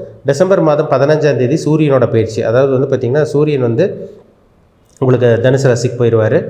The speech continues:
டிசம்பர் மாதம் இருபதாம் தேதி சுக்கிரனோட பயிற்சி நடக்கும். இதெல்லாம் உங்க வாழ்க்கையில ஏதாவது மாற்றத்தை ஏற்படுத்துமா, ஏற்படுத்தாதா, இல்ல உங்க லைஃப் அப்படியே இருக்குமா,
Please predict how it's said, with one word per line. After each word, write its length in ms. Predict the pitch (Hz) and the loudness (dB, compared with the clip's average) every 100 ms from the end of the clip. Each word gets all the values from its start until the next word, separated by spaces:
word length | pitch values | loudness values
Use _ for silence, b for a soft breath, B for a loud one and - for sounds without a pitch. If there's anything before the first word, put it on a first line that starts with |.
| B B B _ | B B B _
டிசம்பர் 360 | 139 165 196 185 | -2 0 2 2
மாதம் 300 | 170 156 139 | 2 0 0
இருபதாம் 400 | 139 156 165 135 | 2 2 2 0
தேதி 180 | 120 135 | 0 -2
சுக்கிரனோட 520 | - - 151 143 120 | -4 -2 0 0 2
பயிற்சி 280 | 117 110 110 | 0 -2 -2
நடக்கும். 380 | 104 104 110 - - - _ - | -2 -2 -4 -10 -20 -20 _ -4
இதெல்லாம் 360 | 131 143 190 - - - - - | 0 2 2 0 -4 -10 -16 -16
உங்க 140 | 135 123 | -4 0
வாழ்க்கையில 300 | 135 147 139 | 0 2 0
ஏதாவது 120 | 143 | 0
மாற்றத்தை 460 | 123 131 131 131 123 | 2 0 0 -2 0
ஏற்படுத்துமா, 520 | 127 123 127 120 117 | 0 -2 -2 -2 0
ஏற்படுத்தாதா, 640 | 117 117 117 113 110 110 107 - - - _ _ 139 | 0 -2 -6 -2 -2 0 -4 -6 -18 -20 _ _ -4
இல்ல 260 | 131 120 | 0 2
உங்க 120 | 113 | 2
லைஃப் 220 | 117 135 120 | 2 2 0
அப்படியே 320 | - 131 135 | 0 0 2
இருக்குமா, 440 | 131 - 110 110 | 0 -2 -2 -4